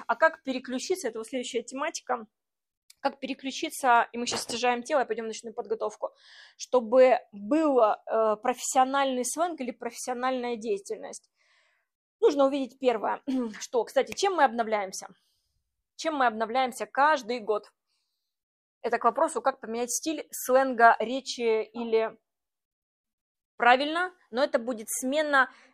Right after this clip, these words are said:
вида материи из архетипического в космическое. Вы все правильно услышали. Но мы обновляемся в начале дофа еще чем-то.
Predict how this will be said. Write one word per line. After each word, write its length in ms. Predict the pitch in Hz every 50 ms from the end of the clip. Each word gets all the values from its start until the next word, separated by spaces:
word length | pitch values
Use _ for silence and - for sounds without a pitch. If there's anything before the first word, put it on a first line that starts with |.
| _
вида 480 | - 220 208 202 254 285 240 220 254 233
материи 540 | 226 233 240 233 - - 311 320 320 285 262
из 120 | 226 196
архетипического 720 | 226 226 - - 254 214 - 214 - 294 - - - - 262
в 80 | - -
космическое. 580 | - 254 - - 240 214 - - - - 214
Вы 100 | 214 233
все 180 | 226 - - 240
правильно 300 | - 269 277 277 269 254
услышали. 460 | 233 - - 240 - - 277 185 190
Но 260 | 220 240 277 262 226
мы 200 | 214 226 277 320
обновляемся 680 | - 240 233 240 226 233 226 254 285 311 302 294 - 254
в 60 | 208
начале 440 | 220 220 220 - - 254 247 220 202
дофа 300 | 240 247 240 - 311 311
еще 300 | 320 277 226 - - 262
чем-то. 420 | 254 - - 240 220 202 - -